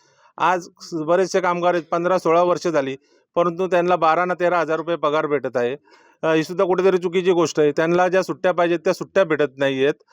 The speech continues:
ह्या कामगारांचे विषय आहेत, त्यांच्याशी उद्धटपणे बोललं जातं, त्यांना सन्मानाने वागणूक दिली जात नाहीये,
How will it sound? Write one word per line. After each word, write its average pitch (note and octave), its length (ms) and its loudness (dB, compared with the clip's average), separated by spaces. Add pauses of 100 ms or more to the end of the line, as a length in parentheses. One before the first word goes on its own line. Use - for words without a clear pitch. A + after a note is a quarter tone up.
(280)
ह्या D#3 100 0
कामगारांचे F3 640 0
विषय D#3+ 240 -2
आहेत, D#3 120 0 (400)
त्यांच्याशी E3+ 460 2
उद्धटपणे F3 680 0
बोललं E3+ 300 4
जातं, C#3+ 480 -2
त्यांना D#3+ 240 -2
सन्मानाने E3 520 -2
वागणूक D#3+ 380 -2
दिली D#3 200 0
जात C3+ 160 0 (100)
नाहीये, C3 300 -4